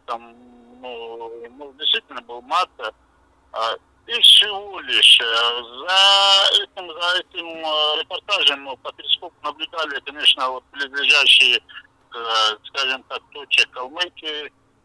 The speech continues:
Они восприняли это как оскорбление,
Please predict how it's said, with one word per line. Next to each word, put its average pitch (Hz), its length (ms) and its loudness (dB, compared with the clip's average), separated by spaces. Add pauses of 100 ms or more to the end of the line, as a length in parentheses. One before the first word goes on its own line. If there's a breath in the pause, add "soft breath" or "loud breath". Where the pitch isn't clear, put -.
Они 151 160 -10
восприняли 156 640 -6
это 143 160 -10
как - 180 -12 (100)
оскорбление, 151 1160 -6